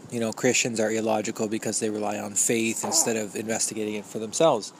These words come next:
We rely on faith all the time to give us information for things we don't have access to, such as scientific information, uh,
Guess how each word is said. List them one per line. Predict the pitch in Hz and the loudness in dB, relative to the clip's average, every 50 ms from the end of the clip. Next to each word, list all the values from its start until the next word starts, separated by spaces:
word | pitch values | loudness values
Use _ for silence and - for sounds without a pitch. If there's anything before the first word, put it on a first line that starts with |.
| - - - - - - - - - - - - | -20 -20 -18 -18 -18 -18 -18 -18 -20 -18 -6 2
We | 123 139 143 | 4 6 6
rely | 139 139 139 135 131 131 131 | 8 6 6 6 6 6 4
on | 127 123 113 | 4 2 0
faith | - 135 120 110 - | 2 2 2 2 0
all | - 110 107 | -2 -2 -2
the | 107 107 98 | -2 -2 -2
time | - - 170 175 156 123 113 113 113 117 120 117 - - - | 0 2 4 6 6 6 4 2 0 -4 -6 -12 -12 0 4
to | - - 127 | 4 4 4
give | 113 127 127 123 | 4 2 2 2
us | 117 - - | 2 0 0
information | 113 104 - 123 117 110 98 - 113 | -4 -4 -4 -2 -2 0 0 0 -2
for | - - 110 | -2 -4 -2
things | - 117 110 104 95 | -2 -2 -2 -2 0
we | 104 110 | 0 0
don't | 107 113 110 98 | 0 0 -2 -2
have | 107 104 98 - | -2 -2 -2 -2
access | 95 95 - - - - 92 - - | -2 -2 0 0 0 0 0 0 2
to, | - 135 120 | 2 2 4
such | 107 - - 156 151 135 - - | 4 6 6 6 6 6 4 2
as | - 131 135 131 110 107 110 117 120 | 2 4 4 4 4 4 4 4 4
scientific | - - - - - - - - 120 120 117 104 - 113 - 107 117 | 6 6 4 2 0 0 2 2 2 2 2 0 -2 -2 -2 -2 -4
information, | 113 104 - 110 113 113 117 113 - - 120 110 107 110 98 - | -4 -4 -2 -2 0 2 4 4 4 4 2 -2 -4 -6 -6 -6
uh, | - 107 101 | -6 -4 -4